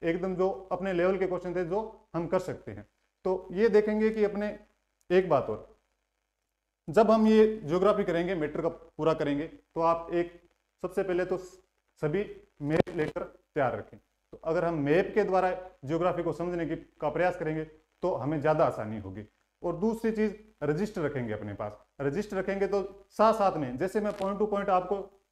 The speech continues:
जो करवाऊंगा पूरा का पूरा, तो वो आप क्या करोगे, एक रजिस्टर के अंदर उतार लेना। जब अब पूरी ज्योग्राफी हो जाएगी कंप्लीट, तो आप देखोगे कि आपके पास पूरे के पूरे साल गर्भित नोट्स।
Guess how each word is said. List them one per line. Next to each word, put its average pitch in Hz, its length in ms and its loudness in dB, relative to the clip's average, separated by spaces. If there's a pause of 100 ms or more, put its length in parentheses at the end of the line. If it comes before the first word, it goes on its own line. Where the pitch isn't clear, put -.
(120)
जो 156 120 -2
करवाऊंगा 190 440 6
पूरा 185 240 6
का 185 100 6
पूरा, 185 220 2 (380)
तो 196 100 8
वो 208 180 6
आप 180 280 8
क्या 202 120 6
करोगे, 185 280 4 (200)
एक 175 120 2
रजिस्टर 196 380 -2
के 185 80 -2
अंदर 170 160 0
उतार 175 300 4
लेना। 190 380 -6 (220)
जब 143 440 0 (260)
अब 185 100 2 (180)
पूरी 226 280 4
ज्योग्राफी 196 500 6
हो 156 140 4
जाएगी 214 220 6
कंप्लीट, 175 340 0
तो 185 60 4
आप 180 140 8
देखोगे 190 360 4
कि 196 80 0
आपके 196 400 6
पास 208 260 4 (140)
पूरे 208 180 2
के 190 80 0
पूरे 208 200 0
साल 202 340 4
गर्भित 156 280 0
नोट्स। 120 260 -8